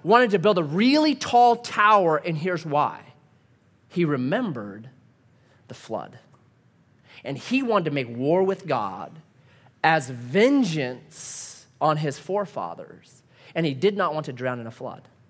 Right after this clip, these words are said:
So essentially, Nimrod's saying, "War. We're battling now. We're gonna go after it," okay? Which in Revelation is exactly what they do.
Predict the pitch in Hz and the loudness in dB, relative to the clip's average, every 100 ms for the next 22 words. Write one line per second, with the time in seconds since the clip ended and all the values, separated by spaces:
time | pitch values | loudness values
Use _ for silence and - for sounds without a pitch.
0 | _ _ _ _ _ _ _ _ _ - | _ _ _ _ _ _ _ _ _ -8
1 | 131 - 294 285 - 117 139 180 135 104 | -6 -2 -4 -6 -12 -6 -4 -2 -2 -4
2 | - 170 170 104 78 110 - _ _ _ | -8 -10 -10 -12 -16 -20 -20 _ _ _
3 | _ _ _ _ - 117 113 98 98 - | _ _ _ _ -16 -8 -8 -8 -12 -20
4 | _ _ _ _ _ _ _ _ 120 160 | _ _ _ _ _ _ _ _ -4 -2
5 | 135 139 143 120 113 104 95 73 - - | 0 0 0 -4 -10 -14 -16 -16 -20 -20
6 | _ _ _ _ _ _ _ 127 143 131 | _ _ _ _ _ _ _ -8 -6 -4
7 | 123 113 113 - - 57 - _ _ _ | -4 -4 -6 -14 -20 -20 -20 _ _ _
8 | _ - 117 127 - - - - 147 143 | _ -20 -8 -8 -8 -16 -20 -8 -6 -6
9 | - 127 120 120 147 208 - 107 110 127 | -6 -4 -2 0 0 0 -4 -10 -10 -12
10 | 123 117 123 110 120 113 147 131 | -12 -8 -8 -6 -10 -12 -12 -12